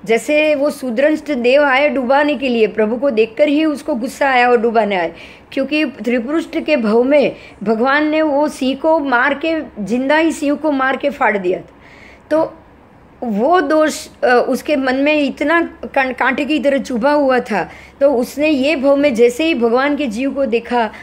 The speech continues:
वो सीधा वो नाव को डुबोने के लिए आ गया। अब कंबल शंबल की बात की है। मथुरा नगरी में साधु दासी और जिंदास नाम के पति पत्नी हैं,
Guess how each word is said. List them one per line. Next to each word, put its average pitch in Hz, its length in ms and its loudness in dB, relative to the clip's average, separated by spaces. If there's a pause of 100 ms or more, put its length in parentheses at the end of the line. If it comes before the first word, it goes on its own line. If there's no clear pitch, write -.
(140)
वो 240 60 0
सीधा 240 380 0
वो 277 140 2
नाव 220 300 0
को 247 80 -2
डुबोने 208 360 -2
के 185 140 -4
लिए 160 200 -4
आ 95 140 -4
गया। - 180 -14 (420)
अब 240 100 -2
कंबल 254 360 0
शंबल 254 340 -2
की 285 140 -2
बात 214 320 -2
की 247 200 -2
है। 262 140 0
मथुरा 269 460 -2
नगरी 233 360 -4
में 254 140 -2
साधु 190 500 -2
दासी 254 520 -4 (460)
और 302 340 2
जिंदास 196 800 -2
नाम 196 200 0
के 254 200 -4
पति 240 300 -6
पत्नी 208 400 -6
हैं, 196 380 -2